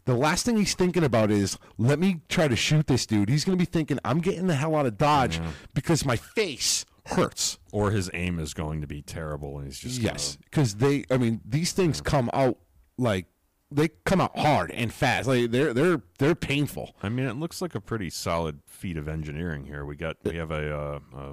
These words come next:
Speaker 2: a, a square up on the screen for those that are watching, uh, the podcast over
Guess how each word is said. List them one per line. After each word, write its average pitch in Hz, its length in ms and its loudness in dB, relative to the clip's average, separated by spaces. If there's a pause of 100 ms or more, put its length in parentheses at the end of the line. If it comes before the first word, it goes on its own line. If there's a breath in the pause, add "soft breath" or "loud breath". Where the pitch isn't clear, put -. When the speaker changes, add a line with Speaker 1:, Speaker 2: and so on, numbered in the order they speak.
(140)
Speaker 2:
a, - 40 -20
a 80 40 -12
square 92 420 -2
up 80 100 -4
on 82 100 -6
the 78 80 -12
screen 87 380 -6
for 87 100 -10
those 78 260 -6
that 76 120 -12
are 71 100 -10
watching, 73 640 -10 (200)
uh, 67 440 -14 (560)
the 76 60 -16
podcast 73 560 -14
over 69 260 -12